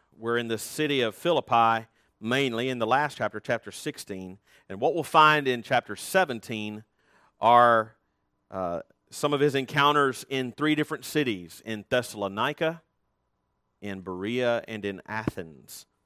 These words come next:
It's, it's a really eventful chapter. And, and like I said last week, i-, when you get to this section in Acts, you could,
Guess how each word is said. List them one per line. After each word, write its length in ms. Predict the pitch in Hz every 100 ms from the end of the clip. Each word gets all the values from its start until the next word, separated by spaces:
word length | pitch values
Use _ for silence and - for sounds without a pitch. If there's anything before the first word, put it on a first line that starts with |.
| _ _ -
It's, 220 | 101 - -
it's 160 | 101
a 60 | 95
really 400 | 90 143 190 127
eventful 540 | 113 101 160 180 117
chapter. 520 | - 110 90 - 64 - _ _ _ _ _
And, 320 | 95 95 90 -
and 300 | 98 90 90 117 _ _ _
like 200 | 101 117
I 80 | 104
said 360 | - 117 104 92 _
last 420 | 107 110 131 -
week, 180 | 87 80 -
i-, 220 | - -
when 160 | - 131
you 60 | 135
get 140 | 170
to 60 | 160
this 180 | 127
section 360 | - 139 - 107
in 120 | 92
Acts, 260 | 107 107 -
you 60 |
could, 160 | 175 110